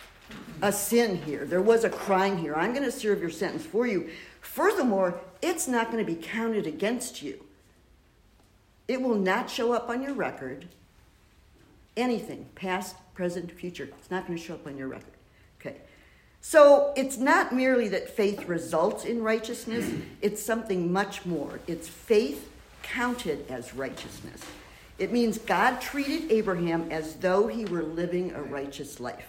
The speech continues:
Um, and maybe a simpler way of saying it is this. Abraham was not himself righteous,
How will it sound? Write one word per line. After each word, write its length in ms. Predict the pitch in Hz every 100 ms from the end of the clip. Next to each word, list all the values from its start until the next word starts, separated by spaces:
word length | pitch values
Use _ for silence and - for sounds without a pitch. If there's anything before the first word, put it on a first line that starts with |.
| - - - - - - - - - -
Um, 420 | 170 160 156 - - -
and 140 | 165
maybe 260 | 185 202 208
a 40 |
simpler 420 | 208 - 226 226 208
way 180 | 196
of 80 | 175
saying 440 | 175 196 185 190 185
it 180 | 180
is 300 | - 151 -
this. 280 | - - - - - - - _ 180
Abraham 600 | 190 214 226 233 214 185
was 200 | 170 170
not 220 | 160 151
himself 600 | 151 135 - 156 160 160
righteous, 560 | 185 202 214 240 269 -